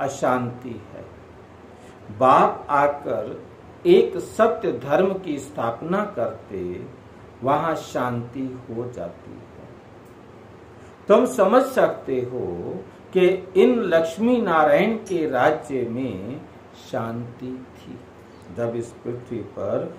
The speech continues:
लक्ष्मी नारायण का राज्य था, तो शांति थी। पवित्र धर्म, पवित्र कर्म थे, कोई भी अपवित्र कर्म, गलत कर्म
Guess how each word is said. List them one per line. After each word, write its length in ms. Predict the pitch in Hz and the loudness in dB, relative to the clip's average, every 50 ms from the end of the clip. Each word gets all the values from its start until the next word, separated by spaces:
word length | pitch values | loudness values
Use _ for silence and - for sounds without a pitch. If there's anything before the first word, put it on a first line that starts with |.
| - - - - | -18 -20 -16 -10
लक्ष्मी 480 | 101 113 151 - - - - 170 147 143 | -4 -2 -2 -2 -2 -6 -6 -6 -4 -4
नारायण 520 | 131 117 110 107 107 107 123 151 185 190 | -2 -4 -4 -4 -2 0 0 0 0 0
का 300 | 180 - - 127 120 117 | -2 -4 -6 -4 -4 -4
राज्य 640 | 101 - 101 113 135 - - - 123 110 104 104 - - - | -4 -4 -2 -2 -2 -2 -2 -6 -8 -10 -10 -10 -12 -14 -8
था, 420 | 127 127 113 101 101 113 131 160 185 - - - - - - - - | -4 -2 -2 0 0 2 2 2 2 0 -6 -12 -18 -20 -20 -10 -4
तो 360 | 127 143 156 185 202 - - - - - - - - | 0 2 2 2 2 0 -2 -10 -16 -18 -20 -8 -6
शांति 460 | 131 113 110 110 110 - - - 151 | -4 -4 -4 -6 -8 -10 -12 -14 -14
थी। 540 | 156 151 - - - - - 95 - - - - - - - - - - - - - - - - - - - - | -14 -14 -16 -20 -20 -18 -16 -14 -14 -14 -14 -18 -20 -20 -20 -20 -20 -20 -20 -20 -20 -20 -20 -20 -20 -20 -4 6
पवित्र 580 | 160 165 170 180 220 - - - - 196 185 160 | 8 8 10 10 8 4 2 0 0 2 2 2
धर्म, 880 | - 120 - - 135 151 160 165 - 127 117 110 104 104 107 123 160 185 - - - - - - - - | 2 0 -8 -6 2 6 8 8 8 6 4 -2 -6 -8 -8 -8 -10 -10 -12 -14 -18 -20 -20 -4 2 4
पवित्र 580 | 147 156 156 208 226 - - - 185 180 170 | 6 6 6 4 2 2 0 0 2 2 2
कर्म 440 | 175 - - 147 143 147 143 135 127 | 2 0 -2 0 2 2 0 0 -4
थे, 240 | - - - 104 92 - - - - - - - - - - - - 147 | -6 -8 -14 -16 -18 -18 -20 -20 -20 -20 -20 -20 -20 -20 -20 -16 -6 2
कोई 300 | 165 196 226 233 233 220 | 4 6 6 6 4 2
भी 400 | 185 131 120 139 151 170 170 156 - - - - - - | -2 -4 -6 -4 -4 -4 -4 -6 -8 -12 -18 -20 -8 -2
अपवित्र 800 | 127 139 139 135 - - 127 117 117 143 175 170 - - - - | 0 0 0 0 -2 -4 -4 -2 -2 -2 -2 -2 -4 -6 -8 -8
कर्म, 440 | - - 123 123 123 - 190 226 - - - - - - - - | -6 -4 -2 -2 0 0 -2 -2 -6 -8 -16 -20 -20 -20 -18 -6
गलत 420 | 92 123 131 143 143 - 120 113 - | -4 -2 -2 -2 -2 -4 -8 -10 -8
कर्म 280 | 120 113 123 135 - | -6 -4 -4 -4 -6